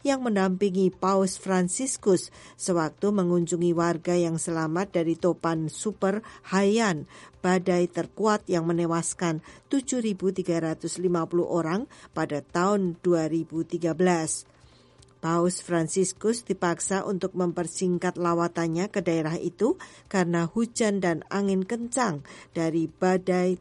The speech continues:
tropis Mekala yang berada kurang dari seratus lima puluh kilometer dari Tacloban, tempat Paus memimpin misa.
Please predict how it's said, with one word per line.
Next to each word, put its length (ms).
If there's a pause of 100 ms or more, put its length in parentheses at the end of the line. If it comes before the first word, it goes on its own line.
tropis 640
Mekala 640 (400)
yang 240
berada 480
kurang 480
dari 320 (160)
seratus 560
lima 240
puluh 240
kilometer 720 (320)
dari 320
Tacloban, 800 (320)
tempat 400
Paus 400
memimpin 640
misa. 560